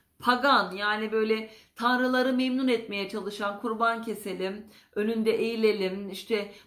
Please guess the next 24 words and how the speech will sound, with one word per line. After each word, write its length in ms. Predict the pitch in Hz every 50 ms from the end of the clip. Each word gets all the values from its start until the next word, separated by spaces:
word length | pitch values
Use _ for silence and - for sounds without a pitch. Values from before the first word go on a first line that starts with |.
| _
bağıralım, 680 | - 226 226 233 240 240 240 240 240 254 262 247 233 226
böyle, 220 | 214 214 208 208 208
e, 640 | 202 196 185 131 165 185 190 185 185 185 185 180 180
tavaf 400 | - 202 214 220 220 214 214 -
da 60 | 208
yapalım 460 | 196 190 190 - 185 185 185 180 185
orada. 480 | 180 180 180 180 180 214 233 247 254 - - - - _ _ -
Ya 100 | - 190
böyle 200 | 220 240 240 240
paganlardan 720 | - 262 254 240 247 247 240 240 247 247 247 247 247 247 247
ne 80 | 254
farkın 460 | 247 247 247 202 185 185 - 185 180 185
var 100 | 185 -
ilkel 400 | - 208 190 - - 196 196 -
kabilelerden 680 | - 185 185 185 185 185 185 185 180 180 180 185 180
o 60 | 185
anlamda? 440 | 185 185 185 185 185 185 185 185 196
İlmin 460 | - - 240 233 220 233 240 247 233
yok, 280 | 220 185 190 208 220 -
ahlakın 640 | - - 220 214 220 220 214 220 214 220 - 226 202
yok, 200 | 180 185 196 - -
erdemlerin 680 | - 190 190 185 214 208 208 208 214 214 214 214 208 190
yok 260 | 170 160 156 - -
yani. 420 | 135 113 - - - - - -